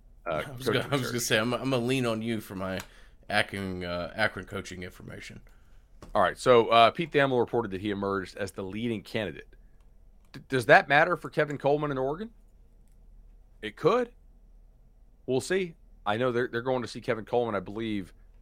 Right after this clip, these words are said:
Speaker 1: uh, end of next week, right? What happens with Manny Diaz and, and the Miami job? That will have an impact on, on Nyjalik Kelly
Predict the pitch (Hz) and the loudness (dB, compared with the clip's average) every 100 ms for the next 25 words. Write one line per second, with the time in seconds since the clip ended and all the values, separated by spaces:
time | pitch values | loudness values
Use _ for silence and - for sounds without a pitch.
0 | - - - 92 90 - 117 113 95 101 | -20 -20 -14 -8 -8 -6 -6 -4 -6 -4
1 | 95 - 95 135 - - - - _ _ | -6 -8 -10 -8 -10 -16 -20 -20 _ _
2 | - - - - - 95 - - - _ | -20 -20 -20 -12 -2 -2 -2 -16 -20 _
3 | - - - - - - - - 117 139 | -20 -20 -20 -20 -20 -20 -16 -2 0 2
4 | 135 123 117 117 117 110 113 113 113 113 | 0 0 -6 -2 -2 -2 -4 0 2 2
5 | 104 - 101 98 98 95 98 90 - - | -2 -10 -10 -8 -6 -6 -8 -12 -18 -20
6 | - _ 90 95 98 143 123 - - - | -20 _ -12 -4 -2 -2 -2 -8 -10 -8
7 | 85 90 98 98 98 92 98 95 101 95 | -4 -4 -2 -2 -2 -2 -6 -4 -4 -4
8 | - - _ - - - - - 90 92 | -8 -20 _ -20 -20 -20 -20 -8 -4 -4
9 | 92 95 92 - 98 92 95 101 101 - | -6 -10 -12 -10 -6 -4 -4 -4 -10 -4
10 | 117 98 | -2 -2